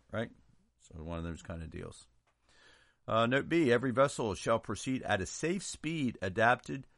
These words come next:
to the prevailing circumstances and conditions of restricted visibility.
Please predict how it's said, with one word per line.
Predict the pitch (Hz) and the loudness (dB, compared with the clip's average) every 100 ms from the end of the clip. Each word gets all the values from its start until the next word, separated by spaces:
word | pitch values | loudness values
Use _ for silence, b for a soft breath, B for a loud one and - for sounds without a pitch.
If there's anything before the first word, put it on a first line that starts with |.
| _ _ | _ _
to | 117 | -6
the | 87 | -6
prevailing | - 101 87 104 131 143 | -4 -4 0 0 -2 -6
circumstances | - 139 127 92 92 87 85 95 - | -8 -6 -6 -6 -6 -6 -8 -14 -8
and | 104 | -8
conditions | 87 110 104 131 - 90 85 - | -4 -6 -4 -8 -8 -8 -10 -10
of | - 117 | -4 -2
restricted | 117 110 - 104 - 95 85 | -2 -8 -6 -8 -6 -10 -8
visibility. | 87 85 101 113 135 - - | -10 -8 -6 -4 -6 -8 -18